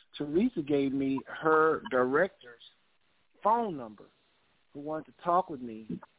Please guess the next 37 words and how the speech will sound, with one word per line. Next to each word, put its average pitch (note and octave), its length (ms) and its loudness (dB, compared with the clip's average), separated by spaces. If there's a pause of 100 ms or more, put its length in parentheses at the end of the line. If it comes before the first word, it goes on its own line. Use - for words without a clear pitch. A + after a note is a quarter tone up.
(140)
about B2+ 340 -4
this A#2+ 180 -12
reunion. C3 520 -2
Now, A#2 180 -4
I G3 140 4
don't E3+ 120 0
know C3+ 100 2
what C#3 120 2
he F3 80 -6
gonna C3 200 -6
do, D3 320 0 (480)
but B2+ 140 -2
he, E3 300 -2
uh, B2 260 2
I - 920 -20
think F3 160 -6
it's D3+ 160 -8
her. C3 300 0 (760)
I - 520 -20
can't - 180 -10
believe A#2 260 -4
I G#2 100 -4
forgot G#2 340 -6
to A2+ 60 -14
call A2+ 280 -4
him. G#2 220 -10 (480)
My G#2 320 -6
goodness, G2+ 360 -4
I G#2+ 80 -4
gotta G#2 140 0
write G2+ 200 0
that - 140 -4
down. G#2 300 -4 (500)
So, F#3 400 0
um, C#3+ 560 -4 (1040)
it, A#3 280 -10
it, G#4+ 120 -6